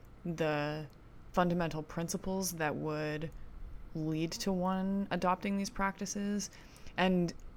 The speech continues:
in fact, I think that maybe not teaching them is sort of, like, being deliberately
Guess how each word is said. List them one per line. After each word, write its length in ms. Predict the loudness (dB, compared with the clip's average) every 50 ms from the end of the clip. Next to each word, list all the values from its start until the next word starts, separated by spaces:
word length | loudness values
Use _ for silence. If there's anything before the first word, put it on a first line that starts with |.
| -2
in 140 | 0 0 2
fact, 280 | 4 6 6 6 6 4
I 80 | 0
think 220 | 0 0 -2 0 -2
that 160 | -2 -2 -2
maybe 720 | -4 -4 -4 -2 -2 -2 -2 -2 -2 -2 -2 -2 -4 -4 -6 -8 -10 -14 -16 -16 -18 -20 -18 -20 -20 -20 -18 -10 -4
not 360 | 2 4 6 8 8 6 4 2
teaching 380 | -2 -4 -2 -2 -2 -4 -2
them 220 | -2 -2 -2 -2 -2
is 100 | -4 -4
sort 160 | -2 -2 -4
of, 100 | -2 -2
like, 220 | -2 -2 -2 -4 -4
being 640 | -4 -2 -2 0 0 0 -2 -2 -2 -4 -6 -6 -10 -6 -2
deliberately 920 | 0 0 2 2 0 0 0 0 0 -2 -2 -4 -4 -4 -4 -4 -4 -4